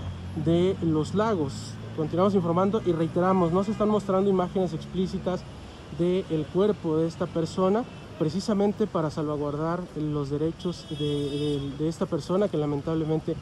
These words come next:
habría perdido la vida. Es por esa razón que no se realiza alguna especie de zoom para mostrar, en este caso, las labores del personal del Escuadrón Nacional de Rescate, y de este modo continuamos,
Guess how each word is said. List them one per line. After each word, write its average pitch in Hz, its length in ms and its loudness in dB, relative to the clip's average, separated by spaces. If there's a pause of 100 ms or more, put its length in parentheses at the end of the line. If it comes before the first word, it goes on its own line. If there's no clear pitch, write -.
(260)
habría 147 300 0
perdido 175 320 2
la 190 100 4
vida. 202 220 4
Es 226 80 2
por 202 160 0
esa 208 140 0
razón 208 340 2
que 208 380 2
no 175 180 4
se 202 140 -2
realiza 180 520 0 (320)
alguna 156 280 0
especie 185 340 0
de 170 80 4
zoom 220 340 2 (500)
para 175 160 2
mostrar, 180 520 0
en 160 140 0
este 170 220 -2
caso, 180 380 -2
las 156 120 0
labores 156 400 0
del 170 120 0
personal 160 420 -2
del 170 100 2
Escuadrón 156 380 -2
Nacional 170 340 -2
de 180 80 0
Rescate, 202 500 -2 (360)
y 165 60 -2
de 170 120 4
este 220 160 -2
modo 196 380 4 (100)
continuamos, 170 640 0